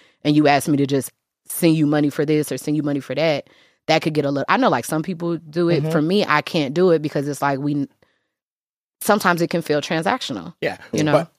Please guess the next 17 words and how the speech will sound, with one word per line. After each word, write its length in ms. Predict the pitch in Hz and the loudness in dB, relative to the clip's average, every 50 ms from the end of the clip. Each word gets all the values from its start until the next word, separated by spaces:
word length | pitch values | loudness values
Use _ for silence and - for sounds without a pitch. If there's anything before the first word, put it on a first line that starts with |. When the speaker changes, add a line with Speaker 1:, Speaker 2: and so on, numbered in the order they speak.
| _ - | _ -2
Speaker 2:
and, 240 | - 139 131 135 123 - | 0 0 0 0 -2 -2
and, 200 | 139 127 127 123 - | -2 -2 -2 -2 -2
and 240 | - 127 123 120 113 | -2 0 0 2 2
that 140 | 135 123 - | 2 2 2
also 340 | - 123 123 - - 139 117 | 2 -2 -2 0 0 -2 -4
goes 500 | 110 113 - 127 120 120 120 113 107 - | -2 0 4 4 4 4 4 0 -4 -4
back 300 | - 117 113 113 - - | -2 0 0 0 -2 -6
to 200 | - - 110 104 | -8 -8 -8 -10
clear 480 | - - - - 113 101 104 107 - - - | -12 -16 -10 -8 -6 -4 -4 -6 -8 -8 -8
expectations, 760 | 113 107 - - - - 120 - - 143 131 - 120 101 98 | -8 -8 -8 -8 -6 -6 -6 -4 -4 -6 -6 -6 -8 -6 -2
right? 180 | 107 113 117 - - - - | -2 -2 -4 -4 -10 -20 -6
So 140 | - - 139 | 0 2 2
if 140 | 123 - | 2 4
we 100 | 156 156 | 4 6
are 80 | 160 151 | 6 6
dating, 400 | 135 123 127 131 123 110 98 95 | 6 4 4 4 2 0 -2 -4
right, 240 | 98 104 107 113 | -2 -2 -2 -2